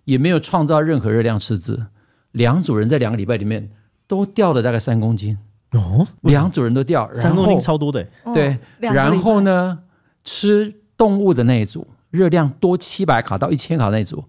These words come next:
Speaker 1: 掉得更快更多。
Speaker 2: 哦。
Speaker 1: 这基本上就完全打破了对热量的观念，对不对？
Speaker 2: 对。
Speaker 1: 这个第一个没有创造热量赤字，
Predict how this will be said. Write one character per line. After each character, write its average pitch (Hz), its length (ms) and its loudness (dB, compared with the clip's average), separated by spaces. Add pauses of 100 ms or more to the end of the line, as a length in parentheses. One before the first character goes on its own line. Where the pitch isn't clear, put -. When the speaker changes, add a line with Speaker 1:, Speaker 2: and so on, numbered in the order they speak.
(320)
Speaker 1:
掉 170 200 4
得 131 80 2
更 139 200 4
快 147 180 0
更 120 180 0
多。 117 260 -4 (300)
Speaker 2:
哦。 95 680 -8 (140)
Speaker 1:
这 202 80 -2
基 175 120 -2
本 160 140 4
上 170 80 2
就 165 80 4
完 143 160 4
全 147 120 2
打 95 200 -4
破 139 180 -2
了 113 80 0
对 120 140 0
热 117 200 2
量 113 140 2
的 90 80 -4
观 95 220 -2
念， 101 160 -2 (300)
对 104 100 2
不 107 40 0
对？ 110 120 2
Speaker 2:
对。 98 80 -4
Speaker 1:
这 135 100 -2
个 135 120 2 (180)
第 160 140 2
一 - 20 6
个 135 180 2
没 151 140 2
有 165 80 4
创 135 220 -2
造 107 100 0
热 101 80 0
量 101 180 -2
赤 - 160 -10
字， 123 240 -10